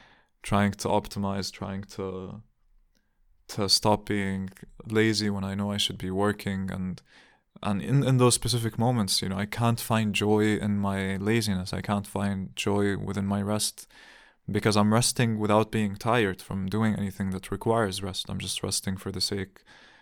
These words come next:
of resting, and that's not right. You know, there's moments in my life where I remember, you know, working really hard, going to, don't, going to a class, for example, a,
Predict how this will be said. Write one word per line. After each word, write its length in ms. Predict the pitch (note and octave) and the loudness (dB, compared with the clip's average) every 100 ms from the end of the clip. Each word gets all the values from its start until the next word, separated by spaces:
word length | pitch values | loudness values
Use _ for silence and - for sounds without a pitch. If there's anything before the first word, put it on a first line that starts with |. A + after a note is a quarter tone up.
| - | -8
of 140 | G2 F#2 | -4 2
resting, 540 | A2 - - F2+ G2+ | 2 2 0 -4 -6
and 160 | G2 F#2+ | -6 -4
that's 260 | F#2 - | -2 0
not 260 | G#2 G2 - | 0 -2 0
right. 400 | A2 G#2+ - - _ - - - _ _ - | 0 0 -4 -16 _ -20 -20 -20 _ _ -6
You 100 | G#2 | 2
know, 100 | G#2 | 4
there's 240 | G#2 G#2 | 6 4
moments 340 | A2+ A2+ A#2 - | 4 4 4 2
in 80 | G#2 | 2
my 120 | G2+ | 2
life 360 | G#2 G#2 - | 4 4 2
where 440 | G2+ F#2+ G2 F#2+ F#2 _ _ _ _ _ _ - - | -2 0 -2 -4 -8 _ _ _ _ _ _ -10 0
I 60 | |
remember, 420 | G#2+ G#2+ A#2+ A2 G2 | 4 4 4 4 2
you 100 | G2 | 2
know, 80 | |
working 340 | G#2 A2 A#2 G#2 | 2 2 4 4
really 240 | A2 A2 | 4 2
hard, 440 | G#2+ G2+ G2+ G2 - - - - - _ _ | 2 2 2 -2 -8 -14 -20 -20 -20 _ _
going 260 | - A2 A2 | 2 4 4
to, 600 | - A2 G#2 G#2 G2+ - - - | 2 2 2 0 -2 -6 -14 -2
don't, 260 | A2 G#2+ G2+ | 0 2 2
going 220 | A2 A2 | 2 2
to 140 | - | -2
a 40 | G2+ | -4
class, 560 | - G#2+ G#2+ G#2+ - | 2 4 4 2 0
for 180 | - - | -2 -4
example, 500 | G#2 - G#2 G2 G2 | -4 -2 -4 -4 -6
a, 340 | G2 G2 - | -6 -8 -10